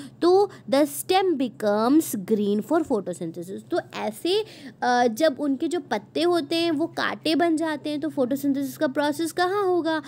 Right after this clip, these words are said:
तो उनका फोटोसिंथेसिस का प्रोसेस कहाँ होता है, उनके तनों में होता है, क्योंकि उनके तने क्या होते हैं, वो ग्रीन होते हैं और उनमें ही फोटोसिंथेसिस का प्रोसेस हो रहा होता है। उम्मीद है कि सारी चीज़ें क्लियर हैं बच्चों। अगर कहीं पे भी कोई कन्फ्यूजन है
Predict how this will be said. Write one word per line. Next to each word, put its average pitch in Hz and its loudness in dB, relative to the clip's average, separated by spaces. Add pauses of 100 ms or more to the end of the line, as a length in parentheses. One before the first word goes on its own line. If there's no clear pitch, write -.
(280)
तो 285 0
उनका 269 4
फोटोसिंथेसिस 254 -2
का 262 -4
प्रोसेस 247 -4
कहाँ 370 0
होता 262 0
है, 233 0
उनके 262 -2
तनों 247 0
में 214 -2
होता 175 -6
है, 180 -6
क्योंकि 247 -4
उनके 311 0
तने 247 0
क्या 359 4
होते 285 2
हैं, 185 -4 (320)
वो 240 2
ग्रीन 247 2
होते 202 -2
हैं 233 -2
और 226 -4
उनमें 196 -2
ही 233 2
फोटोसिंथेसिस 196 -2
का 254 -4
प्रोसेस 175 -4 (320)
हो 233 4
रहा 175 -4
होता 175 -10
है। 165 -12 (280)
उम्मीद 302 6
है 339 2
कि 285 -2
सारी 247 -2
चीज़ें 233 -4
क्लियर 220 0
हैं 285 0
बच्चों। 294 0
अगर 208 -4
कहीं 226 2
पे 339 0
भी 277 -4
कोई 240 0
कन्फ्यूजन 214 0
है 294 2